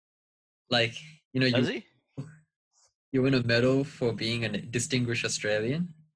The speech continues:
Speaker 1: Like, this is before this information came to light, but, like, just imagine that, like, like, you, you act like a pedophile and you still win an Australian Medal of Honor.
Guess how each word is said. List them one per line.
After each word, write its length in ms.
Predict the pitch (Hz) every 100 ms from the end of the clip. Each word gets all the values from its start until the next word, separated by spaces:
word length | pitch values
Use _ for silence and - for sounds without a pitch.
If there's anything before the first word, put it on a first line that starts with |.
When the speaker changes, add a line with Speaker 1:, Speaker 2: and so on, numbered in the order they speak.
| _ _ _ _ _ -
Speaker 1:
Like, 120 | 120
this 120 | 139
is 80 | 139
before 500 | 120 120 - 143 135 117
this 360 | 120 - - -
information 500 | 120 113 117 113 120
came 240 | 113 113
to 100 | 110
light, 260 | 101 95 -
but, 120 | 107
like, 160 | 113 113
just 160 | 175
imagine 480 | 139 107 120 123 104
that, 180 | 95 92
like, 260 | 104 101 - _ _ _ _ _ _ _ _ _ _ -
like, 160 | 101
you, 180 | 104 117
you 200 | 117 117
act 320 | 117 120 -
like 160 | 123 117
a 60 |
pedophile 680 | 104 120 110 104 107 107 101
and 120 | 104
you 40 | 104
still 280 | - 120 110
win 180 | 113
an 140 | 107 101
Australian 480 | 98 - 101 101 98
Medal 240 | 101 98
of 100 | 98
Honor. 300 | 98 92